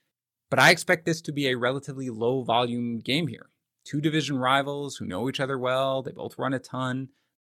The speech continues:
probably just gonna wanna control the ball, with a game that I personally expect to go under the point total, with just two teams on bye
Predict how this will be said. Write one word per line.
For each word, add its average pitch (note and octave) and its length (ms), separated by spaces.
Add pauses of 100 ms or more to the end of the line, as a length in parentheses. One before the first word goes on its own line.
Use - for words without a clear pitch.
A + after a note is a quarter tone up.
(100)
probably A#2+ 340
just A#2 160
gonna B2 240
wanna A#2+ 220
control A#2 380
the A2 100
ball, A2+ 520 (280)
with A2 80
a A#2 40
game C3+ 200
that C#3+ 80
I C3+ 80
personally C#3 360
expect C#3+ 400 (180)
to C#3 200
go C#3 300
under D3+ 260
the G2 140
point G2+ 260
total, F2 320 (500)
with - 380
just - 220
two E3+ 120
teams E3 240
on D3+ 160
bye E3+ 440